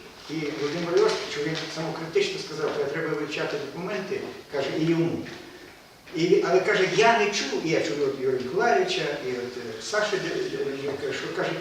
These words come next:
яке було наше рішення, чого ми включили, е, цю територію у, е, генплан. Бо ми менше знаємо, ми дуже багато хочемо, навіть більше, ніж депутати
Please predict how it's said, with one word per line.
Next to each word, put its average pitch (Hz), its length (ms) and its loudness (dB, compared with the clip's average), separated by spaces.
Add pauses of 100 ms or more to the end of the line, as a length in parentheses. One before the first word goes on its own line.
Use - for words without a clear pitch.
яке 220 240 0
було 190 280 2 (140)
наше 190 200 0 (140)
рішення, 143 340 -4 (580)
чого 202 320 2
ми 202 60 2
включили, 190 540 2 (340)
е, 143 120 2 (600)
цю 185 120 4
територію - 680 2 (400)
у, 175 320 8 (880)
е, - 20 0 (420)
генплан. 165 380 0 (880)
Бо 185 100 4
ми 254 400 0 (180)
менше 214 480 0 (200)
знаємо, 240 360 0 (100)
ми 180 120 2
дуже 262 340 2
багато - 420 2 (200)
хочемо, 240 400 0 (680)
навіть 165 200 2
більше, 190 320 0
ніж 180 160 2
депутати - 560 2